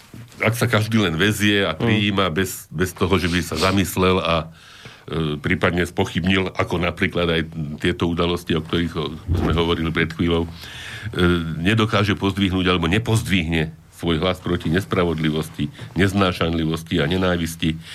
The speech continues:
Speaker 1: nedo-, ne-, nebude presadzovať tú kultúru mieru v každodennom živote, hej,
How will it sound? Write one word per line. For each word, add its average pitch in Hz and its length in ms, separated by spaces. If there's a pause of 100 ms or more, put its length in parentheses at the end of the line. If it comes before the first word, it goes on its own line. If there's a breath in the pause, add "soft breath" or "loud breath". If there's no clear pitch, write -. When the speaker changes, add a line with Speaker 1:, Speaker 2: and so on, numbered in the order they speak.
(180 loud breath)
Speaker 1:
nedo-, 95 220
ne-, 87 140 (340)
nebude 95 380
presadzovať 92 640
tú - 100
kultúru 87 540
mieru 87 240
v 80 100
každodennom 95 540
živote, 87 480 (240)
hej, 82 160